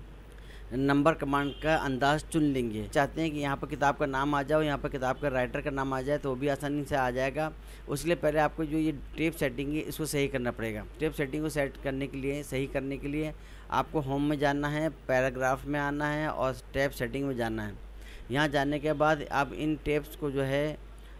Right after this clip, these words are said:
अ, इस वाली नीचे वाली टैब को तो आप क्लियर कर दीजिए और ये वाली टैब को जो है आप, ए, इसको सेंटर में यहाँ पर ला सकते हैं। जिससे मिसाल के तौर पे आपने क्या करा कि आपने ओके कर लिया और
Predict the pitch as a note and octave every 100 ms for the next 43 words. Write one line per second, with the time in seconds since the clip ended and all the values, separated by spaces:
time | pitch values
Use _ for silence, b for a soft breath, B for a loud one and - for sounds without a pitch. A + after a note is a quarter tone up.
0 | - B2+ C3+ B2 C3+ C#3+ D3 D#3 D3 D3
1 | D3+ D3 D3 C#3+ C#3+ D3+ D3 C3+ C#3+ D#3
2 | C#3+ A#2+ C3 C3 D#3 - C3 C3+ C#3 D3
3 | D3+ C#3 B2 C#3 C3 B2+ C3 D3 - -
4 | - - B B B - C3+ C#3 G#2+ -
5 | D#3 D3 D3+ C3+ C#3 C#3+ D#3+ D3+ C3+ D#3
6 | F3 - C#3 C#3+ F3 - - A2 A2+ A2+
7 | B2+ C3+ B2+ C#3 D3 D3 D3 D3+ C3+ C3+
8 | C#3+ D3 C#3+ C3+ C3+ D3 - - - B
9 | B - C#3 C3+ D3 - C#3 C#3+ D#3 C#3
10 | B2+ D3 D3 C#3+